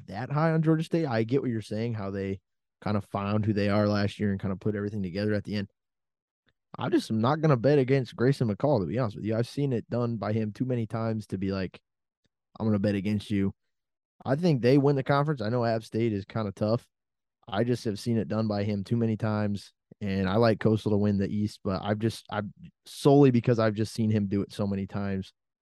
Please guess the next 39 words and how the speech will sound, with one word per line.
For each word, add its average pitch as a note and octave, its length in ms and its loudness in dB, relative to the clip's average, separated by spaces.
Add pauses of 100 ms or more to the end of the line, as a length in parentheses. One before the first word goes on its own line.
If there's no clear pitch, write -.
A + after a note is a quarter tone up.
(140)
that F#2+ 140 -4
I G2+ 200 0
am F#2+ 320 -2 (920)
not A2 220 -2
gonna B2+ 160 0
bet C#3 180 4
against E3 300 0
him. E2+ 80 -14 (320)
And G2 320 -4
I G2+ 40 -2
know A#2 120 2
they B2 100 4
lose A#2 240 4
Isaiah G#2+ 280 0
Likely A2+ 320 0
to A2 120 -4
the G#2 80 -2
N G#2+ 120 -4
F - 120 -10
L, A#2 180 2
but G#2 200 -6 (800)
they've C3 120 0
been D3 100 2
able C#3 200 0
to A2+ 180 0
have A2+ 240 -4
some G2+ 140 -8
good G#2+ 200 -4
teams G#2+ 360 -2
around G2+ 260 -2
him, A#2 140 0
and G#2 80 0
he's A#2+ 100 -2
been B2 180 -2
there G#2+ 140 -4
for F#2 120 -12
a F#2 60 -10
while. F2+ 280 -6
So F#2+ 280 -6